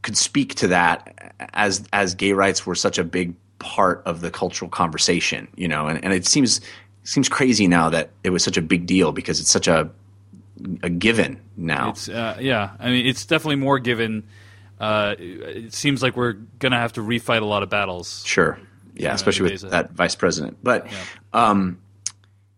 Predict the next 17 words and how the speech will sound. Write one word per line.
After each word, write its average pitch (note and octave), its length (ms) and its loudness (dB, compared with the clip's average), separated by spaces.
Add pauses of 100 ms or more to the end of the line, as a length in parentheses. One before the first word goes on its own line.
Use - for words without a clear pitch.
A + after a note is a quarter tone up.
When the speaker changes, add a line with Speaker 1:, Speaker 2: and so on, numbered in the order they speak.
(400)
Speaker 1:
but D#3 360 0
I, C#3+ 80 2
I, C#3 260 0
I, C3 40 2
the, B2 280 -6
one C3 180 0
of C#3+ 60 2
the C#3+ 60 2
things C3 260 0
that A#2 100 2
I G#2 120 4
admire G2+ 280 2
most G2 260 -2
about E2 320 0
Logan F2+ 360 -2
is E2 180 -4
that D#2+ 380 -2